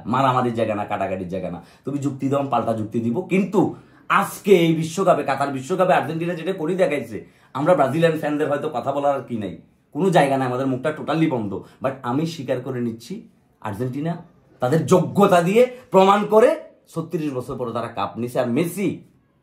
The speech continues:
best of best, সে হচ্ছে সেরা, ঠিক আছে? Love you Argentina, love you Messi, আর গ্রান্দে Brazil।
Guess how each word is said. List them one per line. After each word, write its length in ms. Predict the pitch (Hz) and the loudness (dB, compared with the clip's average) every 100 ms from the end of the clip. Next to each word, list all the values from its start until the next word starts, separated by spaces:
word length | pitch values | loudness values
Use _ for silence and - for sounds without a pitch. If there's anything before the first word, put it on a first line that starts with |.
| _ _ _ _ _ _ _ _ _ _ _ _ _ _ _ _ | _ _ _ _ _ _ _ _ _ _ _ _ _ _ _ _
best 360 | 80 120 123 - | -8 -6 -6 -8
of 60 | 107 82 | -10 -6
best, 300 | 110 101 - - | -8 -8 -12 -16
সে 100 | 104 | -12
হচ্ছে 160 | 95 107 - | -12 -12 -8
সেরা, 240 | - 104 87 - _ _ - | -6 -4 -6 -14 _ _ -6
ঠিক 100 | 127 156 | 0 0
আছে? 140 | 156 - - - 131 | -2 -10 -14 0 2
Love 160 | 147 185 | 4 6
you 80 | 185 | 6
Argentina, 440 | 180 180 180 190 196 - - 127 | 6 0 0 0 0 -4 -2 2
love 160 | 156 185 | 4 4
you 60 | 196 | 2
Messi, 260 | 180 180 214 226 - - 170 | 2 2 -4 -6 -6 2 2
আর 100 | 208 - _ 101 117 | 2 -4 _ -4 4
গ্রান্দে 340 | 170 170 175 - | 4 4 2 4
Brazil। 440 | 170 - 123 127 | 4 4 0 -6